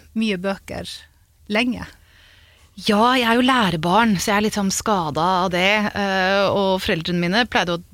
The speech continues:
Speaker 2: tulle tidlig med at det måtte bli noe med litteratur, fordi på et punkt da jeg var seks år, tror jeg, så hadde de sett Les Misérables og kom hjem og fortalte meg om historien der, og jeg syntes liksom det var fantastisk, og gikk og tok ut de store bindene fra bokhylla, liksom skulle prøve å lese det,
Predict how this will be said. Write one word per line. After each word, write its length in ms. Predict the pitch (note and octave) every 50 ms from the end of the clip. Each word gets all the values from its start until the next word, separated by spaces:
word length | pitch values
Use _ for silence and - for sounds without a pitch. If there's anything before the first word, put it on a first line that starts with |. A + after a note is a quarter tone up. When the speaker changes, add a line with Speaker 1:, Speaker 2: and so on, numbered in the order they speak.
| - -
Speaker 2:
tulle 260 | - G#3+ F#3 D3 D#3+ E3 -
tidlig 300 | - G3 E3 C#3 E3 E3+
med 100 | F3 D#3
at 140 | D#3+ - F#3
det 60 | F3+
måtte 320 | F3+ - - - C3+ D#3 D#3+
bli 320 | E3 F3 F3+ E3+ F#3 E3 D3+ E3
noe 100 | D#3+ D#3+
med 160 | E3+ E3 D#3+
litteratur, 480 | E3+ - F3 F3 - - G#3+ A3+ A#3
fordi 300 | F#3+ - G3 F#3+ F#3 F3+ E3 - - - - - - - _
på 140 | - G3+ F#3
et 80 | - -
punkt 220 | - G3+ F3+ -
da 80 | - F#3+
jeg 80 | F#3+ F3+
var 80 | F3+
seks 320 | - - - F#3 - - - F#3
år, 80 | D#3 D3+
tror 140 | - F#3+ G3+
jeg, 80 | G#3
så 80 | - G3+
hadde 100 | E3 F#3
de 60 | F3+
sett 220 | - G3+ - - E3+
Les 100 | D#3 D3
Misérables 640 | D3+ D3+ - F3 E3 D3 D3 C#3 - - F3+ F3+
og 80 | E3+ -
kom 160 | - F#3+ E3
hjem 140 | D#3 D3 D3+ D#3 E3+
og 100 | E3 - - - - - _ -
fortalte 320 | - F#3 - G3 E3 D3 -
meg 140 | F3+ E3+
om 20 | E3+
historien 480 | E3+ - - F3+ E3 E3 E3 F#3 F3+
der, 240 | E3+ E3 F3 F3+ F3+
og 80 | F3 F3 F3
jeg 100 | E3+ -
syntes 300 | - - D3+ C#3+ - -
liksom 180 | C#3+ - - D#3
det 80 | D#3+
var 80 | D#3+ D3+
fantastisk, 560 | - F3+ - - D#3+ - - - D#3+ D#3+ -
og 140 | - F3 E3
gikk 100 | - -
og 60 | -
tok 220 | - F3+ - - F#3
ut 80 | - E3+
de 80 | E3
store 320 | - - A3 F3+ E3 D#3+ E3+
bindene 400 | E3 D#3+ C#3+ D3 D3 D3+ E3+ E3
fra 160 | E3+ F3+ E3+ E3 - - - - - - -
bokhylla, 400 | - F#3+ G3 E3 - - E3 E3
liksom 240 | F3+ E3 F#3+ E3+ -
skulle 140 | F#3+ E3 -
prøve 160 | F#3 D#3+ E3+
å 40 | E3+
lese 180 | D#3+ D3+ - E3
det, 160 | F3 F3 A3+